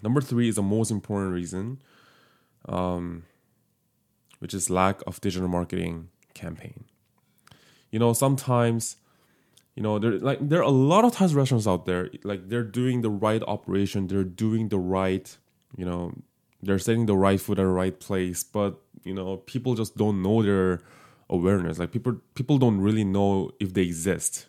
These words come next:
right? That's something you can overcome, uh, with digital marketing campaign. <clears throat> Like, I walk around the streets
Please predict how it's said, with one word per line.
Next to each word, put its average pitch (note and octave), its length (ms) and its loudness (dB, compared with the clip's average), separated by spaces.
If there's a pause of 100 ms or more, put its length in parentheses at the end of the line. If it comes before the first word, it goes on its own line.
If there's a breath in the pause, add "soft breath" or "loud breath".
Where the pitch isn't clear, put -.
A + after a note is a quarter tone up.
(100)
right? E2 260 -8 (460 soft breath)
That's A#2+ 280 4
something C#3+ 300 2
you A2 140 0
can A2 300 -2
overcome, G#2+ 720 0 (640 soft breath)
uh, F2+ 420 -4
with F#2+ 180 -2
digital G#2+ 240 0
marketing F#2+ 360 0
campaign. E2 640 -8 (880)
<clears throat> E3+ 300 -4 (1900 soft breath)
Like, C3 280 0 (1300)
I D3 140 4
walk C#3+ 260 6
around F#3 200 6
the C#3 60 2
streets G2+ 540 -2